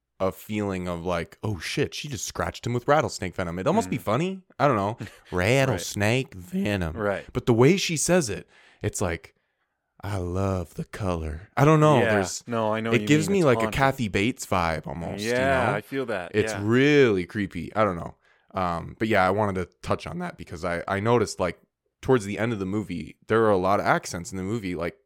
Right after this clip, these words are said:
Speaker 1: uh, Stanley Yelnatz's family kinda has a
Speaker 2: Yeah.
Speaker 1: uh, they have, I, what's the word for that accent?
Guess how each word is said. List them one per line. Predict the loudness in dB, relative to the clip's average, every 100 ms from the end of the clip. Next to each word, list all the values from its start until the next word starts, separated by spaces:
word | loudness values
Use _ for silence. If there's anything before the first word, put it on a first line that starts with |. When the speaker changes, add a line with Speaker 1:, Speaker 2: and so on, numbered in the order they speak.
| _
Speaker 1:
uh, | -2 0 0 -2 -6
Stanley | -4 -2 -2 -2
Yelnatz's | -4 -2 -2 -4 -8 -10 -10 -12 -12
family | -2 0 0 -2 -8
kinda | -4 -4 -4
has | -4 -4 -2
a | -4 -6 _
Speaker 2:
Yeah. | -6 -4 -4 -8 -4
Speaker 1:
uh, | 0 0 -2 -8 -14 _
they | -2 2
have, | 4 2 0
I, | 0 -2 -4
what's | -4 -2 0
the | 0
word | 2 2
for | 0 -4
that | -2 -2
accent? | -4 -8 -10 -14 -16